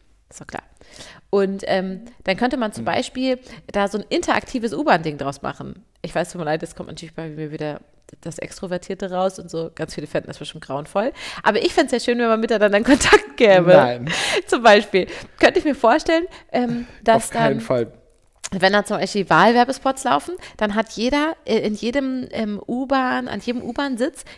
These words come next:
Speaker 1: gibt es so einen Abstimmknopf, wie beim I C E, wo es dieses Radio gibt, weißt du? Und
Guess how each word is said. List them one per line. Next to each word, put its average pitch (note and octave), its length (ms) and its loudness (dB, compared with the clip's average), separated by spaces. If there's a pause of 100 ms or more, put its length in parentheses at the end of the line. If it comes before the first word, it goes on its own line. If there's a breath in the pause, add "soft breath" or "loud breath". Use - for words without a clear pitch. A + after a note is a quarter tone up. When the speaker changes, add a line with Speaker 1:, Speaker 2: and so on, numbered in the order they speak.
Speaker 1:
gibt - 220 -6
es - 120 -4
so G#3+ 80 0
einen - 60 -2
Abstimmknopf, - 1300 -2 (240 loud breath)
wie A3+ 80 -6
beim A3+ 180 2
I A3 140 -8
C G#3+ 280 0
E, A3+ 100 0
wo A3 100 4
es A#3+ 100 2
dieses G3+ 360 -6
Radio G3 400 2
gibt, E3 340 -8
weißt F#3+ 240 0
du? C4+ 60 2
Und A4+ 80 0